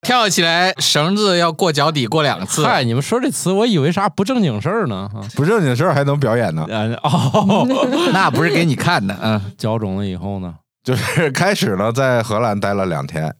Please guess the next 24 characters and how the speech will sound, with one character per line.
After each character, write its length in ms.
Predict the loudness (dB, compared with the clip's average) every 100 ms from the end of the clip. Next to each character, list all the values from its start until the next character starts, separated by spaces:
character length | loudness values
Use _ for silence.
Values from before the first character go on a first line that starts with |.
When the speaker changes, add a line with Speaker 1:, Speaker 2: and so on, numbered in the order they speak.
| _
Speaker 3:
然 120 | -4
后 120 | -2
我 180 | 0 -2
本 180 | -2 -2
来 160 | 0 0
就 140 | -2
想 340 | -2 -2 -4 -8 _ _
去 320 | -6 -2 0
那 160 | 0 -2
个 240 | -2 -2
德 180 | -2 -2
国 220 | 0 -2 -2
见 240 | -2 0
我 160 | -2 -4
同 220 | -4 -4
学， 280 | -2 -4 -6 _
有 160 | -8 -6
几 140 | -4
个 340 | -2 -2 -4 -6
原 180 | -6 -4
来 160 | -2
老 160 | -2 -4
同 160 | -4
学， 200 | -4 -4